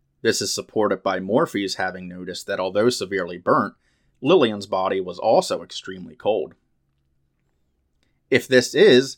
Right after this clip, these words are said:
indeed, what occurred, it's likely that the timeline initially given by Thomas Morphy was incorrect.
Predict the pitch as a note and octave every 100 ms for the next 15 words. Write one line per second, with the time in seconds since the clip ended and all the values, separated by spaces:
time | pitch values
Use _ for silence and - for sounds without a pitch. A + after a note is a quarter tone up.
0 | _ G2+ F#2+ B2+ G#2+ G2 - _ _ G2+
1 | A2 G2 - B2 G2 F#2+ _ _ _ -
2 | G#2+ - C3 B3+ A#3 C#3+ G#2 G2 - C3
3 | F3 D#3 G#2+ G#2+ G2+ B2+ - G2 F#2+ A2
4 | B2+ G2+ F2+ F2+ G2 F2+ F2+ - F#2 E2+
5 | - F2 F2+ F#2+ F2+ - G2 F2+ _